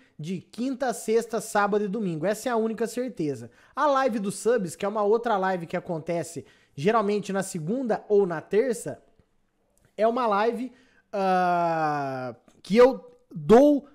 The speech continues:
ah, uma atenção especial e exclusiva para os subs e para o pessoal da live. Então eu vou explicar pra vocês como é que funciona. O que que eu desenvolvi, o que que eu projetei na minha live? Bom, os subs, rapaziada, que são as pessoas que se inscrevem lá na Twitch,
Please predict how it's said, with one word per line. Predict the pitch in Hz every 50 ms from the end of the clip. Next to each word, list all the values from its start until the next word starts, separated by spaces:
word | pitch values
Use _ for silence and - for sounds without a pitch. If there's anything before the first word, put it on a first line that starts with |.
| _ _ _ _ -
ah, | 175 190 190 185
uma | 190 196 208 226
atenção | 233 233 247 233 214 214 - 233 233 247
especial | 196 - - 254 247 240 - - 233 226 233 240
e | 240 233
exclusiva | 233 233 - - 247 208 170 202 214 226
para | 214 - 220 220 214
os | 202
subs | - - - 202 220 208 190 190
e | 208
para | - 208 196 196
o | 196
pessoal | 202 196 185 - - 170 165 170
da | 160 175 180
live. | 175 143 117 104 107 107 - _ _ _ _ _ -
Então | 214 220 - 247 247
eu | 247
vou | 214 254
explicar | 254 - - 240 233 - 226 214
pra | 226 233
vocês | 220 214 202 214 214 214 208
como | 208 - 202 196
é | 196 190
que | 190 -
funciona. | - 220 226 208 - - 131 117 104 101 104 _ - - -
O | - 233
que | - - 311
que | 320 339
eu | 320
desenvolvi, | 285 240 220 262 277 220 262 262 226 175 151 202 240
o | 208
que | - 240
que | 208 269
eu | 269 202
projetei | - 247 262 226 220 240 202 - - 202 220 233
na | 220 214
minha | 208 208 214 226 214
live? | 190 156 139 123 113 110 - - _ _ _ -
Bom, | - 269 247 170 123 - - _ _ _ _ _ _ _ _ _ _ _ _ _ _ -
os | 285 320 -
subs, | - - 262 285 302 240 180 160
rapaziada, | 170 180 - - 175 160 151 165 151 143 139 151
que | 143 -
são | - - 240 269
as | 254 -
pessoas | - 247 220 226 - 226 226 214 220
que | - -
se | - - 233
inscrevem | 240 208 - - - - 208 226 262 277 247 190 190 190
lá | 185 175 170
na | 170
Twitch, | 160 - 170 202 240 254 196 - -